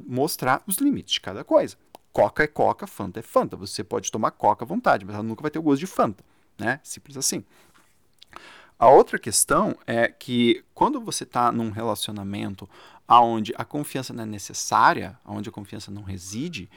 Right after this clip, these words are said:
né, você também não vai ter a ideia de honestidade. Então, ah, as desculpinhas, ou simplesmente não falar absolutamente nada, acontecem em relacionamentos líquidos.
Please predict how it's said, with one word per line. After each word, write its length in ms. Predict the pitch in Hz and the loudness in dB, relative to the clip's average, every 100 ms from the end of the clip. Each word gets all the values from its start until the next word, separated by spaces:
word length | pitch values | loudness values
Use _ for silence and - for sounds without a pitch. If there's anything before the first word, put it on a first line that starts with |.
| - _ | -20 _
né, 160 | 104 123 | -6 -4
você 200 | 135 160 | -4 -8
também 240 | - 113 | -6 -6
não 120 | 113 | -6
vai 140 | 113 117 | -4 -4
ter 120 | 110 | -4
a 40 | |
ideia 260 | 120 117 98 | -6 -6 -6
de 80 | 98 | -6
honestidade. 680 | 98 98 98 101 196 110 - - - - - - | -6 -6 0 6 6 6 -4 -20 -20 -20 -8 0
Então, 640 | 120 113 104 113 143 - - | 2 4 6 8 6 4 6
ah, 240 | 117 113 | 8 8
as 160 | 123 98 | 6 0
desculpinhas, 1080 | 120 - 160 - 143 131 123 120 117 117 - - | -2 -2 -2 2 4 4 4 4 2 0 -6 -2
ou 180 | - 311 | 2 4
simplesmente 580 | - 302 285 160 185 185 | 2 2 4 4 4 2
não 120 | 165 | -2
falar 240 | - 139 127 | 0 2 2
absolutamente 720 | - 110 104 101 98 98 - | 2 -6 -8 -8 -8 -8 -8
nada, 540 | 113 104 160 170 101 - _ _ _ _ _ _ - | 4 8 10 8 2 -4 _ _ _ _ _ _ 2
acontecem 760 | 233 - 330 - 196 202 123 | 2 4 0 6 6 6 -2
em 40 | 101 | -4
relacionamentos 600 | 101 98 95 90 87 - | -6 -8 -10 -12 -12 -14
líquidos. 420 | 87 - - - | -18 -20 -20 -20